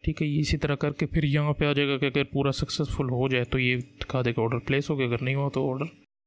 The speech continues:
आपने जो है ना याद रखना है कि ये जो है ना इसको यहाँ इसके बाहर लिखना है, वरना बार बार जो है ना ये कन्वर्ट कराता रहेगा। ठीक है,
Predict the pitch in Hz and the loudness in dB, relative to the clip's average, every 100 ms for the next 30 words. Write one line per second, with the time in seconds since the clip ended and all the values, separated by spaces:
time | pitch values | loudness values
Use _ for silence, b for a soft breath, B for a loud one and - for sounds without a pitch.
0 | _ _ _ _ _ 147 147 151 160 156 | _ _ _ _ _ -2 -2 0 0 2
1 | 156 147 151 139 135 139 143 - 139 135 | 2 2 2 2 2 2 0 0 0 0
2 | 139 131 131 127 127 127 135 131 - - | 0 0 0 0 0 0 0 -2 -6 -12
3 | - - 120 123 127 - - 120 120 131 | -10 -8 -6 -8 -10 -8 -4 0 0 0
4 | 135 123 120 120 120 123 117 123 123 123 | 0 -2 -2 -2 -2 -2 0 0 0 0
5 | 120 - 117 120 120 113 120 117 117 - | -2 -2 -4 -4 -6 -6 -4 -2 -4 -4
6 | 120 113 117 123 123 127 _ b b b | -6 -4 -6 -6 -8 -14 _ b b b
7 | b _ _ - 127 - | b _ _ -20 -10 -8